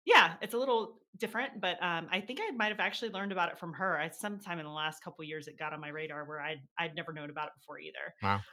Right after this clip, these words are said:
Speaker 1: Um, when you were eating, so you mentioned how, I think it's such an interesting shift when people, um, kind of, because it's your b-, blood sugar balances. So your leptin and ghrelin, your hunger hormones aren't going wild. And, and like you said, you could just walk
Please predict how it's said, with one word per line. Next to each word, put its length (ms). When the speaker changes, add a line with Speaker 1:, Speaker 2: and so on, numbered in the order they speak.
Speaker 1:
Um, 420
when 180
you 120
were 200
eating, 580
so 220
you 220
mentioned 480
how, 360
I 100
think 160
it's 140
such 180
an 160
interesting 760
shift 600
when 180
people, 640
um, 300
kind 160
of, 160
because 240
it's 180
your 160
b-, 100
blood 200
sugar 240
balances. 520
So 60
your 320
leptin 300
and 120
ghrelin, 360
your 120
hunger 260
hormones 460
aren't 240
going 260
wild. 420
And, 200
and 80
like 160
you 40
said, 140
you 80
could 80
just 200
walk 200